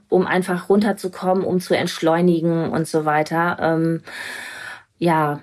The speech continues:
dann, ich bin halt viel im Garten, ähm, grab dann da rum. Jetzt im Moment habe ich jetzt Möhren eingesät und Radieschen und Kohlrabi und so weiter. Also,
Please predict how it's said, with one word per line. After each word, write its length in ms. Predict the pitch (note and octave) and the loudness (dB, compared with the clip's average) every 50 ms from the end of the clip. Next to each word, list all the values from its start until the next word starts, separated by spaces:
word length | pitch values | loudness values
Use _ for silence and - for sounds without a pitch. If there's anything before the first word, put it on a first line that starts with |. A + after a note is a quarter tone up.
| - _ | -6 _
dann, 380 | - E3+ E3+ F3 E3+ E3+ E3+ - - | 0 0 0 0 0 -2 -2 -4 -4
ich 140 | G3+ - | -6 -2
bin 200 | - A#3+ A#3 A3+ | 0 0 0 2
halt 140 | A3+ G#3 G#3 | 0 0 -2
viel 200 | G#3 - A#3+ G3+ | -2 -2 -2 -2
im 160 | G#3+ G3 G3 | 0 -2 0
Garten, 880 | G3 A3 A3+ A3+ A3+ A3+ A3 - A3+ A3 A3 A3 A3 A3 G#3+ G#3 G#3 _ _ | 0 0 0 2 0 -2 -2 -4 -6 -4 -4 -6 -6 -8 -10 -12 -16 _ _
ähm, 440 | - F#3 F#3 F#3 F#3 F#3 F#3 F#3 F#3 - _ _ _ _ _ _ - F3+ E3+ | -6 -4 -2 -2 -2 -4 -6 -6 -8 -10 _ _ _ _ _ _ -10 -8 -4
grab 380 | - G3+ G3 G#3 G#3+ A3 - - | -2 0 2 2 2 0 -2 -2
dann 220 | G3+ G3+ G#3 G3+ | 0 0 2 2
da 160 | G3 F#3 F#3 | 2 0 0
rum. 500 | F#3 - G3 G3+ G#3 G#3 G#3+ G#3+ G#3+ G#3+ | 0 2 2 4 4 4 4 2 0 0
Jetzt 220 | G#3 G#3+ G3 - - | 2 0 0 2 2
im 80 | F#3+ | 2
Moment 440 | G3 F#3+ F#3 F#3 F#3+ G3 G3 G3 - | 2 4 4 4 2 2 2 0 0
habe 140 | F#3+ F3 F#3 | -2 -2 -2
ich 80 | F3+ | -2
jetzt 240 | - F3+ F3 - - - - - - - - | -2 -2 -4 -6 -12 -14 -12 -12 -10 -2 2
Möhren 420 | G3 G3+ G#3+ G#3+ G#3+ G#3 G#3 G3+ | 4 4 6 6 4 2 2 0
eingesät 840 | - - F#3+ G3 G3 G3 G3 F3+ F3+ G3 F#3+ F#3+ F#3+ F#3+ F#3+ F#3 - | 0 0 0 2 2 2 2 2 2 2 2 4 4 4 2 2 0
und 220 | - G3+ G#3 G#3 | 0 0 2 2
Radieschen 840 | G3+ G3+ G3+ G3+ G3+ F#3+ - - - - G#3 G3+ G3+ G3+ G3+ G3+ F#3 | 0 0 0 0 -2 -2 -4 -6 -2 0 2 2 2 2 2 2 2
und 440 | - - G#3 G#3+ G#3 G#3 G#3 - - | 2 4 4 4 4 4 2 0 0
Kohlrabi 880 | - A3 A3 G#3+ G#3 F#3+ F3 F3+ F#3 F#3+ - G#3 G3+ G3 G3+ G3 G3 F#3+ | 2 4 4 4 4 2 2 2 2 2 2 0 0 0 2 2 2 4
und 140 | - G3 G3 | 2 2 0
so 200 | - G#3 G#3 F#3 | 0 0 0 2
weiter. 500 | F#3+ F#3+ G3 G#3 G#3 A#3+ G#3 G#3 - - | 2 2 2 0 0 0 0 0 0 0
Also, 400 | - F#3 F3+ F#3 F#3 F#3 F#3+ | 0 0 0 2 2 2 2